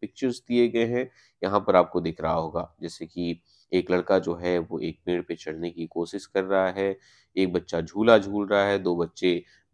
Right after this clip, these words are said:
बैडमिंटन खेल रहे हैं और एक लड़का जो है वो सोफे पर लेटा हुआ है, एक किताब पढ़ रहा है। Make a list of all the things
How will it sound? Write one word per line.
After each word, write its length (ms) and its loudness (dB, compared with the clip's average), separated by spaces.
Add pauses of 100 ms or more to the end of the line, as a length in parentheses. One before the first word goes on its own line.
बैडमिंटन 540 4
खेल 280 -2
रहे 140 0
हैं 220 -4
और 320 0
एक 220 -4
लड़का 260 -2
जो 140 -6
है 120 -8
वो 140 -6
सोफे 360 -6
पर 220 -6
लेटा 300 -2
हुआ 280 2
है, 220 -6 (400)
एक 220 0 (180)
किताब 540 0
पढ़ 140 0
रहा 240 -6
है। 220 -10 (1400)
Make 180 4
a 60 12
list 240 6
of 140 2 (140)
all 400 10
the 200 2 (100)
things 240 -2